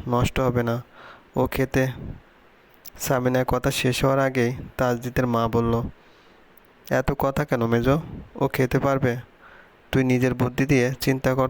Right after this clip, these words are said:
তো। আর তাছাড়া মাথাটার কথা তোর মিয়া ভাই আগেই বলছে। মানুষটা সারাদিন কাজের পর এসে যদি দেখে সে মাছের মাথার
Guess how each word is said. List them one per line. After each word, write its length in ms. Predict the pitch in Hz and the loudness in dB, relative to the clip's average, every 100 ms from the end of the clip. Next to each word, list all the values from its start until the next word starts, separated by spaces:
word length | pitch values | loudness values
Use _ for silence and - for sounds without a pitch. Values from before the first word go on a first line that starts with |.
| - | -4
তো। 160 | 151 160 - - - - - - _ - | -8 -10 -12 -20 -20 -20 -20 -20 _ -2
আর 120 | 131 | -2
তাছাড়া 420 | - 131 - 131 | 0 -2 0 0
মাথাটার 480 | 131 123 - 135 135 | 0 -2 -2 -2 -2
কথা 300 | - 131 139 | -4 -2 -2
তোর 360 | - 139 135 - - - - - - - | 0 -2 -4 -8 -16 -20 -20 -20 -14 -4
মিয়া 260 | 127 131 127 | 0 2 2
ভাই 180 | 143 | 2
আগেই 300 | 143 120 131 | 0 0 0
বলছে। 360 | 131 117 117 120 120 104 107 - - - | 2 0 0 -2 -4 -6 -12 -14 -18 -10
মানুষটা 440 | 127 123 127 113 151 | -2 0 0 0 -2
সারাদিন 480 | - 120 120 123 | 0 0 0 0
কাজের 380 | 131 131 120 120 | -2 -2 0 0
পর 220 | 120 123 | 2 0
এসে 300 | 123 127 139 139 - - - - - | 0 0 -2 -2 -8 -20 -20 -20 -12
যদি 260 | 143 131 127 | -4 -2 0
দেখে 300 | 120 123 131 | 0 0 0
সে 140 | - | -2
মাছের 420 | 135 123 120 135 131 | 0 0 0 0 0
মাথার 340 | 135 135 123 | 0 0 -2